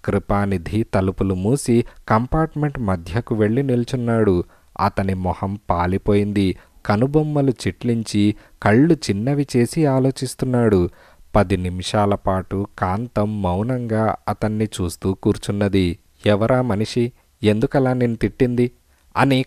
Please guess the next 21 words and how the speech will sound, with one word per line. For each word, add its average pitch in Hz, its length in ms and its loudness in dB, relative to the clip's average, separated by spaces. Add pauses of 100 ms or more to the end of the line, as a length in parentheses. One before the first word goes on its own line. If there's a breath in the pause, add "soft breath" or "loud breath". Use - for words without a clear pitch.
కాంతం 110 460 0
చివరికి 90 600 0
అడిగింది. 107 580 2 (360 soft breath)
కాంతం 156 480 2 (100)
ఆశ్చర్యంతో 143 800 0
అతన్ని 117 380 2 (100)
చూసింది. 98 540 0 (360)
కృపానిధి 107 720 4
మీద 101 280 2
అపనమ్మకంతో, 117 1200 0 (360)
"ఎవరో 117 360 8
నీకు 120 280 0
తెలియదా?" 120 440 6 (400)
అని 95 220 0
అడిగింది. 98 680 0 (460 soft breath)
కృపానిధి 98 760 0
కాంతం 98 580 -2
దగ్గరకు 95 480 -2
వెళ్ళి 113 460 2 (200 soft breath)
ఎదురుగా 147 600 4
నిల్చొని, 101 720 2